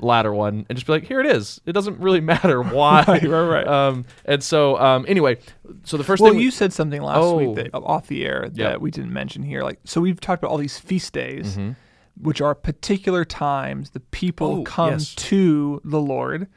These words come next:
Speaker 2: presence.
Speaker 1: Yep.
Speaker 2: But the
Speaker 1: They make
Speaker 2: bread
Speaker 1: their,
Speaker 2: and
Speaker 1: they make their sojourn
Speaker 2: their
Speaker 1: to God's
Speaker 2: sojourn
Speaker 1: presence,
Speaker 2: to
Speaker 1: right?
Speaker 2: there, but the bread and the lamp are supposed to always be in God's
Speaker 1: Always.
Speaker 2: temple
Speaker 1: Yes.
Speaker 2: as a symbol for what God always provides,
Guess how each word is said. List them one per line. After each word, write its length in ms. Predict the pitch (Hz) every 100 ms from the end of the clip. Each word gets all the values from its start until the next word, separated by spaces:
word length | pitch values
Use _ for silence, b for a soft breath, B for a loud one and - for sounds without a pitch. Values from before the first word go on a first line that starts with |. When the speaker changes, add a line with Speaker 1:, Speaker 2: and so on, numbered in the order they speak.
| b b - -
Speaker 2:
presence. 460 | 156 143 143 - 107
Speaker 1:
Yep. 160 | 113 b b b
Speaker 2:
But 180 | 151 156
the 80 | 156
Speaker 1:
They 40 |
make 40 | 139
Speaker 2:
bread 380 | 160 175 190 190
Speaker 1:
their, 220 | 120 110 -
Speaker 2:
and 120 | 151
Speaker 1:
they 40 |
make 160 | 120 113
their 100 | 110
sojourn 580 | - 120 104 104 98 107
Speaker 2:
their 100 | 151
Speaker 1:
to 220 | 113 160
God's 120 | 104
Speaker 2:
sojourn 160 | 101 147
Speaker 1:
presence, 340 | 98 98 -
Speaker 2:
to 60 | 90
Speaker 1:
right? 140 | 92 117
Speaker 2:
there, 300 | 143 143 -
but 200 | 139 147
the 80 | 151
bread 420 | 139 160 170 180 -
and 220 | 151 143
the 180 | 143 127
lamp 640 | 135 151 175 131 131 - - b b b -
are 220 | 147 135
supposed 380 | - - 156 -
to 100 | - -
always 460 | 160 190 170 151
be 240 | 127 135 131
in 60 |
God's 120 | 123 110
Speaker 1:
Always. 640 | 120 - - - - _ _ _ _
Speaker 2:
temple 440 | - 143 - - 160
Speaker 1:
Yes. 320 | 90 - -
Speaker 2:
as 160 | 147 147
a 80 | 147
symbol 500 | - 226 202 156 151
for 140 | 156
what 180 | 151 151
God 200 | 160 151 -
always 340 | 160 175 175
provides, 540 | - 156 147 151 147